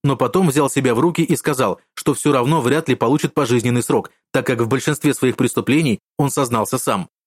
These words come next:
Романов не раз отмечал, что в этом смысле убийца вёл себя странно. С одной стороны, он писал явки с повинной и показывал места преступлений,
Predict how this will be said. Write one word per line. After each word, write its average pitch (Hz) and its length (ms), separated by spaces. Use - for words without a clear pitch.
Романов 131 460
не 131 100
раз 139 220
отмечал, 135 440
что 127 200
в 123 80
этом 123 180
смысле 139 380
убийца 135 400
вёл 135 180
себя 139 220
странно. 131 500
С - 100
одной 131 240
стороны, 107 420
он 170 160
писал 165 280
явки 147 280
с 135 80
повинной 120 460
и 120 120
показывал 147 460
места 135 260
преступлений, 117 640